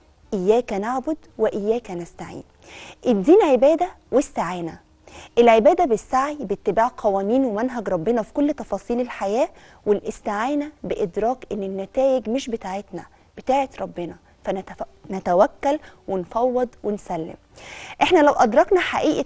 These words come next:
معنى التوكل فمعظم أوجاعنا اللي بسبب القلق والتشتت والتوتر والحسابات والانتظار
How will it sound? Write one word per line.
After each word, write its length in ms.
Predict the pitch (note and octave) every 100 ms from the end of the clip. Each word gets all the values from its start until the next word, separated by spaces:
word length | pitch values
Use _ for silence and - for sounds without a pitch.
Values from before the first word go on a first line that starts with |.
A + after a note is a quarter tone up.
| B3+
معنى 260 | B3+ C#4
التوكل 580 | C4 A3 G3 C4+ - G3
فمعظم 520 | - A3 D4+ F4+ D4+
أوجاعنا 640 | - G3+ G3 A3+ B3 A3+ -
اللي 140 | F#3
بسبب 340 | - C4+ D4
القلق 520 | G#3 - - B3+ B3 F#3+
والتشتت 640 | - F#3+ - A#3+ G#3 -
والتوتر 640 | F#3+ - F#3 C4+ - A#3 - - -
والحسابات 720 | A3 A3+ - A#3+ G#3+ A#3+ D4+ A#3
والانتظار 680 | - G3 F#3+ F#3 A3+ C4+